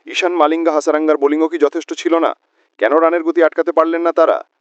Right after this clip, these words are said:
শ্রীলঙ্কার পক্ষে বোলারদের মধ্যে সর্বোচ্চ তিনটি উইকেট তুলে নেন ওয়ানিন্দু হাসারাঙ্গা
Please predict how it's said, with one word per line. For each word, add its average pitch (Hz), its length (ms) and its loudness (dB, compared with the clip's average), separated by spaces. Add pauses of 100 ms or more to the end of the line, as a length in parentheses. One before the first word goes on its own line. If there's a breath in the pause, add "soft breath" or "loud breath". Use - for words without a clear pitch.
(380)
শ্রীলঙ্কার 214 420 0
পক্ষে - 280 -2
বোলারদের 180 380 2
মধ্যে 139 380 0
সর্বোচ্চ 143 400 0
তিনটি 180 320 -2
উইকেট 175 320 -2
তুলে 147 160 0
নেন 147 140 0
ওয়ানিন্দু 139 400 2
হাসারাঙ্গা 98 540 -4